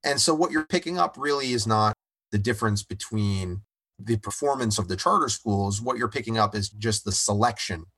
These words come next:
bias, that these parents are choosing this sector over that sector. How do you address that problem?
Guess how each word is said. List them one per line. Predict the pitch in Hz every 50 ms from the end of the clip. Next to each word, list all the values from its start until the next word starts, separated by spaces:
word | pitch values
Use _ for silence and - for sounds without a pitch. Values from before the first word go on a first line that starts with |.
| _ _ -
bias, | 92 90 90 76 73 73 - - - - - - _ _ _ _ -
that | 107
these | - 120 117 107 -
parents | - - 113 113 110 107 101 101 - -
are | - 90 90 90 87 85 - - _ _ _ _ _ _ _
choosing | - - 170 147 123 127 113
this | 113 117 107
sector | - 113 104 98 - 101
over | 92 87 87 87
that | 90 87 87
sector. | - - 82 - - - - _ _ _ _ _ _ _ _ _ _ -
How | - 135
do | 135
you | 131 117
address | 104 117 113 110 101
that | 101 82 -
problem? | - 73 - - - -